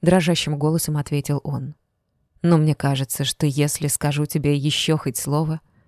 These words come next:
мои отец и дядя явятся сюда в виде онрё и обрушат на нас с матерью кару за то, что приютили дитя одного из тех, кто заставил воду Дэдзимы гореть.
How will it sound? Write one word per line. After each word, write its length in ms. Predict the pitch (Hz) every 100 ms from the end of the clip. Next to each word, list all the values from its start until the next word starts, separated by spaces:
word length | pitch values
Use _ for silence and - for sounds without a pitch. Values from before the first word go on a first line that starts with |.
| _ _ -
мои 280 | 151 143 139
отец 420 | 139 - 143 -
и 80 | 131
дядя 400 | 139 139 139 127 _ _ _ -
явятся 480 | 156 156 139 -
сюда 340 | 135 - 135 139
в 60 |
виде 360 | 131 131 127 139
онрё 500 | - 143 139 143 135 131 _ _ _ -
и 60 | 170
обрушат 640 | 160 156 160 156 - -
на 140 | 139
нас 180 | 135 135
с 120 | -
матерью 480 | 143 139 - 139 131
кару 440 | - 151 156 147 - _
за 220 | 165 156 160
то, 120 | 190
что 160 | -
приютили 640 | 143 156 151 143 - 165 147
дитя 360 | 147 - 143
одного 340 | 139 131 131 127
из 180 | 123
тех, 340 | - 143 131 - _ _ _
кто 240 | - 175
заставил 540 | 160 165 - 196 156 139
воду 260 | 143 135
Дэдзимы 460 | 127 135 143 135 131
гореть. 540 | 135 127 123 120 -